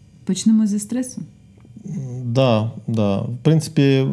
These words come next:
Speaker 2: всі проблеми <laughs> під час війни, е, починаються зі стресу. То, в принципі, у нас всі проблеми починаються зі стресу. Ми зараз підемо в філософське питання.
Speaker 1: Мгм.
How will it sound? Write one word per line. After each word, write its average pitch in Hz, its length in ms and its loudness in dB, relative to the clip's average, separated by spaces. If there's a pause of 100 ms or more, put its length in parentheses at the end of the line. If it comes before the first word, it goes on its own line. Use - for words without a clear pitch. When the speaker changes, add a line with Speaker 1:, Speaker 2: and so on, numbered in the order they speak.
(120)
Speaker 2:
всі 135 180 0
проблеми 120 560 4
<laughs> 110 280 -2
під - 140 -6
час 113 240 2
війни, 147 360 4 (800)
е, 123 320 0
починаються 123 560 0
зі 113 120 2
стресу. 95 640 -4
То, 131 60 0
в 127 60 -6
принципі, 208 340 2
у 117 40 4
нас 104 140 4
всі 110 100 -4
проблеми 92 420 0
починаються 90 500 -6
зі 95 80 -8
стресу. - 420 -10 (340)
Ми 120 260 -2
зараз 113 260 2
підемо 104 360 0
в 101 40 -2
філософське 107 560 -2
питання. 151 460 -2 (1000)
Speaker 1:
Мгм. 175 460 2